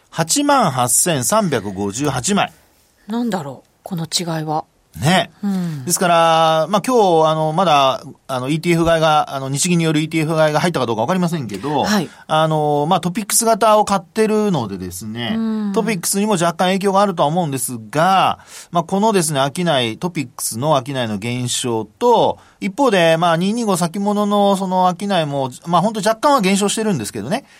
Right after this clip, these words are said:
Speaker 1: でも水準的には高水準をやっぱり維持しているので、まあ、先物が少しこう減少、あの、トピックスの先物が少し減少してるってことを考えると、ひょっとしたら、まあ、二二五先物の方に、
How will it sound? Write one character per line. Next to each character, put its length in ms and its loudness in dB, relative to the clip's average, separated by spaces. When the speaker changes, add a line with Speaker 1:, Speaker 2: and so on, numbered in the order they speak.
Speaker 1:
で 60 -8
も 100 2
水 200 0
準 160 -4
的 180 -4
に 140 -6
は 220 2
高 180 -2
水 200 -4
準 120 -2
を 40 -2
や 60 -2
っ 20 -8
ぱ 100 -2
り 60 -2
維 20 -6
持 120 -4
し 100 -4
て 100 -2
い 100 -2
る 120 -4
の 260 -6
で、 500 -2
ま 60 -6
あ、 20 -4
先 320 -2
物 320 0
が 320 4
少 220 -4
し 140 -4
こ 240 -2
う 40 -6
減 240 -2
少、 420 0
あ 140 0
の、 300 -4
ト 100 -4
ピ 100 -2
ッ 20 -4
ク 60 -8
ス 40 -2
の 60 -2
先 200 -2
物 220 -2
が 160 0
少 140 -4
し 180 -4
減 180 -4
少 160 -4
し 80 -6
て 80 -4
る 60 -2
っ 40 -4
て 120 -10
こ 100 -10
と 60 -8
を 40 -10
考 320 -4
え 60 -2
る 120 -8
と、 400 -2
ひ 100 -4
ょ 100 0
っ 20 -18
と 120 -2
し 100 0
た 140 4
ら、 180 4
ま 120 2
あ、 20 2
二 180 2
二 100 2
五 120 2
先 220 -6
物 200 -2
の 80 -6
方 140 -4
に、 160 -8